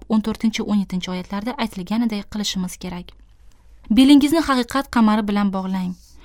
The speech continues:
Ko'ksingizga solihlik sovutini taqinglar. Tinchlik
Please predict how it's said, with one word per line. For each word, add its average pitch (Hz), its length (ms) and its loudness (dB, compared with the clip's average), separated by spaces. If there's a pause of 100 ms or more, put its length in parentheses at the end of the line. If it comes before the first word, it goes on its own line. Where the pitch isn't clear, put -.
(160)
Ko'ksingizga 285 580 6
solihlik 269 520 0
sovutini 220 420 0
taqinglar. 202 520 -2 (300)
Tinchlik 254 440 2